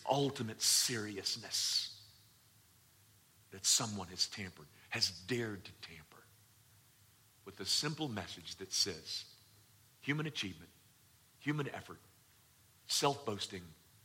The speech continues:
is all detrimental to the soul. What you ultimately need is not more human contribution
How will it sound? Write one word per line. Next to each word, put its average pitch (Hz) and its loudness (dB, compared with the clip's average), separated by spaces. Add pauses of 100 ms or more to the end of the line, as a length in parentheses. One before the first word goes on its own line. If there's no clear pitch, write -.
(920)
is 98 -6 (300)
all 131 0 (1800)
detrimental 131 2 (100)
to 113 -6
the 104 -6
soul. 85 -4 (2000)
What - -8
you 110 -4
ultimately 143 0
need 82 -10 (1300)
is 107 0
not 127 2
more 131 2
human 135 -2
contribution 110 -6